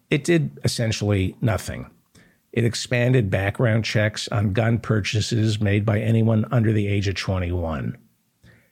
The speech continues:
Hey, how about no gun purchases made by anyone under the age of twenty-one, since most of these mass shootings are committed by men twenty-one years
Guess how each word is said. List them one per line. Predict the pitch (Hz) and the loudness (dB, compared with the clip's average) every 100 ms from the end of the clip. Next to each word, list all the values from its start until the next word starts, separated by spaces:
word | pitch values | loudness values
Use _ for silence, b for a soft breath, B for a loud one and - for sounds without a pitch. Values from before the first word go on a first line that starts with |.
| b | b
Hey, | - 277 170 - - _ _ - | -2 2 2 0 -8 _ _ -6
how | - 330 | 0 2
about | 320 254 - - _ | 2 2 -2 -16 _
no | 147 147 208 226 | 2 4 6 4
gun | 151 82 73 | 2 0 -4
purchases | - 85 76 78 - 78 78 | -4 -4 -4 -6 -6 -6 -4
made | 92 82 85 | -4 -4 -4
by | 90 92 - | -4 -4 0
anyone | 117 117 107 101 101 - | 2 2 2 2 -2 -2
under | 120 104 | 0 0
the | 95 87 | 0 -2
age | 87 92 | -2 -4
of | |
twenty-one, | - 95 80 80 76 76 80 131 127 B B | -6 -6 -6 -6 -6 -6 -2 -2 -2 B B
since | - 135 127 - | -8 -2 -2 0
most | 143 160 185 170 | 2 2 2 0
of | |
these | 143 123 | 2 2
mass | 135 131 127 | 4 4 2
shootings | - 165 165 156 127 | 2 4 4 4 0
are | 135 | -2
committed | - 160 233 220 190 180 | 0 2 4 4 2 0
by | 156 151 143 143 131 B B _ _ _ _ _ _ _ _ _ _ | 0 2 2 2 0 B B _ _ _ _ _ _ _ _ _ _
men | 135 127 127 127 131 - | 2 4 4 2 0 -6
twenty-one | - 127 127 127 117 | 0 2 4 4 2
years | 107 101 95 92 - | 2 0 -2 -4 -6